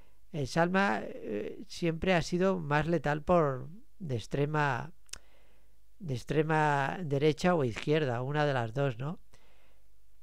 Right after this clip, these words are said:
Y, y se vio en el Mundial, ¿no? Salía por Mariona y rompíamos los partidos, ¿no?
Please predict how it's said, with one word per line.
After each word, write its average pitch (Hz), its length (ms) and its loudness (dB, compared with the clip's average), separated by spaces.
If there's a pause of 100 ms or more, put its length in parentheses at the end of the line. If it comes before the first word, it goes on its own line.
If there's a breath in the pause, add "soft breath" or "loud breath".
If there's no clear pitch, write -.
(140)
Y, 156 800 -6
y 110 40 -4
se 131 180 -4
vio 143 160 6
en 156 60 4
el 175 120 6
Mundial, 139 600 2
¿no? 147 260 -2
Salía 139 320 0
por 147 160 4
Mariona 143 640 2
y 147 200 -2
rompíamos 127 600 0
los 127 140 -2
partidos, 123 580 -2
¿no? 143 200 -8